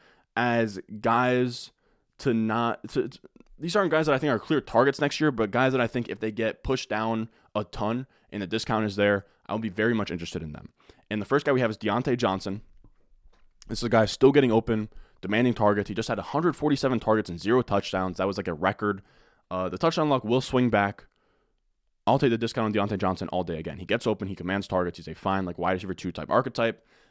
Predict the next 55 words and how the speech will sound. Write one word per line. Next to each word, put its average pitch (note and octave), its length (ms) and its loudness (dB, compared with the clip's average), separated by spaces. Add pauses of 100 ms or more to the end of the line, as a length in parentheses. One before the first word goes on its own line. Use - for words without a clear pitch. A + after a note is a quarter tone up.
Then B2 100 -4
I B2 40 2
have G2 120 -2
Deebo A2+ 200 0
Samuel, C#3 520 0 (380)
who A#2 520 0
was G#2+ 300 -2
the G#2+ 100 -4
wide G2 200 2
receiver C#3 260 -2
eight - 160 2
in G#2+ 80 -4
expected A2 340 -4
points A#2 180 -2
per A2 80 -2
game G2 180 0
this F#2+ 180 -4
year. F#2 240 -2
So - 100 -16
just G#2 140 -4
based G#2+ 180 -4
on G2 60 -6
his F2 100 -10
targets, C#3+ 380 4
his G2 100 -8
A A2 140 -2
dot, A2 200 0
all A2 160 0
of G2+ 80 -4
that, F#2+ 260 -4 (340)
how B2+ 160 -2
many C#3 160 0
points A#2 200 -4
per - 80 -10
game G#2 140 -4
should A#2+ 160 -2
he B2 40 2
be A2+ 80 -2
scoring? F#2 400 -4 (200)
He - 80 -12
should D#3 160 -2
have E3+ 40 2
been D#3+ 100 4
the C#3+ 60 2
wide B2+ 160 2
receiver A#2 280 -2
eight. G2+ 220 -2 (280)
He - 80 -10
ended A#2+ 120 0
up A#2 80 -2
as A2+ 80 -2
the G#2 80 -2
wide G#2 120 4
receiver B2 200 -2
twenty-eight. F#2+ 520 -2